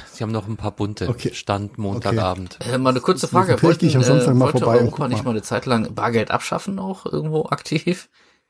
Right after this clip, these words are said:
Speaker 1: Jetzt können wir über die Girokarte oder die Maestro-Karte
Speaker 2: Oh.
Speaker 1: reden, aber das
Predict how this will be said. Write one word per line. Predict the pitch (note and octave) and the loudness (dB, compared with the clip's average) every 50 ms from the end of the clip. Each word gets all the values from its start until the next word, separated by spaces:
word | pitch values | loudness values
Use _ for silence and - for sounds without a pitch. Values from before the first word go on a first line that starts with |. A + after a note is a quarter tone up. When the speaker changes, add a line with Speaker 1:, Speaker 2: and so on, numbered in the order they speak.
| _ _ _ _ _ _ _ _ _ _ _ _ _ _ _ _ _ _ _ _ _ _ _ _ _ _ _ _ _ _ _ _ | _ _ _ _ _ _ _ _ _ _ _ _ _ _ _ _ _ _ _ _ _ _ _ _ _ _ _ _ _ _ _ _
Speaker 1:
Jetzt | - A2+ - | -6 -6 -2
können | - C#3+ D3 | -2 0 2
wir | F3 | 2
über | E3+ C#3 B2+ | 2 2 2
die | G#2+ A#2+ G#2+ | 0 0 -2
Girokarte | G2 - - D#3+ F#3 F3+ E3 D3 - - G2 G2 F#2+ - - G2 F#2 | -2 0 0 0 0 0 -4 -4 -4 -2 0 0 0 0 0 -2 -2
oder | F#2+ G2 F#2+ G2+ G2+ G2 G2 | -2 -2 -2 -2 -2 -4 -4
die | F2+ G2+ | -6 -6
Maestro-Karte | G2+ G#2 G2 - C3+ C#3+ C3+ F#3 G3 G3+ F#3+ E3+ D3+ C#3 B2 A#2+ A2+ | -4 -4 -2 0 2 2 4 4 4 4 4 4 4 2 2 0 -2
Speaker 2:
Oh. | G2 | -4
Speaker 1:
reden, | F#2+ F#2 - G2 | -8 -12 -12 -12
aber | F#2+ F#2+ F#2+ | -14 -12 -10
das | - G#2 - - - | -8 -8 -6 -6 -6